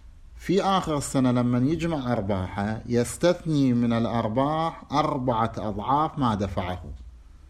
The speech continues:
دافع مليون، يستثني ايش قد؟ أربع ملايين، إذن لا خمسة فيها. ويخمس الباقي، يبقى خمس ملايين،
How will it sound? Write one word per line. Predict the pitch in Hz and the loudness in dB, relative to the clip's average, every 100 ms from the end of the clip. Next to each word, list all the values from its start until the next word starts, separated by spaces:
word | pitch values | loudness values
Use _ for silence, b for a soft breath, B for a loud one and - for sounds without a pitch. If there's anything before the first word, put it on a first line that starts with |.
| b b - | b b -8
دافع | 104 104 110 110 | 2 2 2 2
مليون، | 127 135 156 180 196 - - - - - - - 101 | 4 4 2 0 -4 -8 -20 -20 -20 -20 -20 -10 -8
يستثني | 98 127 123 135 | -2 -2 0 0
ايش | 143 143 | -2 -2
قد؟ | 135 127 - | -4 -4 -2
أربع | 135 135 151 | -2 2 0
ملايين، | 131 107 95 87 | 2 0 0 -2
إذن | 92 117 127 117 104 | 0 0 0 -2 -2
لا | 117 123 | -2 0
خمسة | 120 104 87 | -2 -6 -8
فيها. | 80 76 76 - - b b b b b 110 | -8 -10 -10 -14 -20 b b b b b 2
ويخمس | 120 135 175 202 208 - | 4 4 4 2 2 0
الباقي، | 156 135 123 - 117 - - - | 0 0 0 -4 -16 -18 -20 -8
يبقى | 98 110 120 | -6 -2 0
خمس | 139 143 131 | 0 -2 0
ملايين، | 143 131 117 120 | 0 2 2 -2